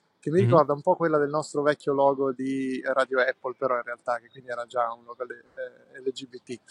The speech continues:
Speaker 2: Mhm.
Speaker 1: Sopra il negozio ci, c'è una, diciamo, come si chiamano, eh, quegli stendardi, quelli che si mettono al compleanno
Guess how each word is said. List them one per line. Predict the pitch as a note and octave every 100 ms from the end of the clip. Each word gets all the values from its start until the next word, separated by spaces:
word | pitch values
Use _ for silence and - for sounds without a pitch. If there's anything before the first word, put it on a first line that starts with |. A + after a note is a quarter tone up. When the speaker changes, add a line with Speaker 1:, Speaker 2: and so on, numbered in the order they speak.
| B2+
Speaker 2:
Mhm. | A2+ D3 -
Speaker 1:
Sopra | - - G#3+ G#3+ F#3 E3+ -
il | F3 D3
negozio | D3 C#3 B2 - - C3+
ci, | - D3
c'è | - - D3
una, | C#3 C3+ C3 B2+ B2 A#2+ A2+ A2+ A2+ _ _ _ -
diciamo, | C3+ - - C3 C3 B2+ B2 -
come | E3+
si | F#3
chiamano, | F3+ D3 B2 A#2+ B2+ B2+ B2+ D3 B2+
eh, | B2+
quegli | C#3 C3
stendardi, | B2+ C#3+ C#3 C#3+ C#3+ C#3
quelli | D#3+ D3+
che | C#3+
si | -
mettono | D3+ D3+ C#3+
al |
compleanno | - C#3+ C#3 C#3 C#3 C#3 C#3 C3+ C3 B2+